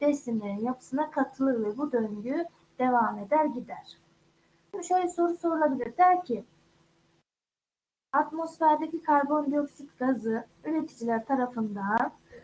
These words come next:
e, kullanıldıktan sonra en kısa yoldan hangi, e, olayla tekrar atmosfere verilir diye soru sorabilir.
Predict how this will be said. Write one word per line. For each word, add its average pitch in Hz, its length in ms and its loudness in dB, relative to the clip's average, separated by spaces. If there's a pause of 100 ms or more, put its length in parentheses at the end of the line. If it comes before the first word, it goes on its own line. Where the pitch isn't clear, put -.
(280)
e, 214 340 -2
kullanıldıktan 294 880 2
sonra 233 720 2 (420)
en 359 340 2
kısa 262 320 2
yoldan 269 760 4 (460)
hangi, 349 720 4 (480)
e, 226 80 -2 (160)
olayla 262 600 8
tekrar 240 360 2
atmosfere 262 760 2
verilir 254 520 2
diye 320 360 0
soru 262 300 -2
sorabilir. 254 600 -2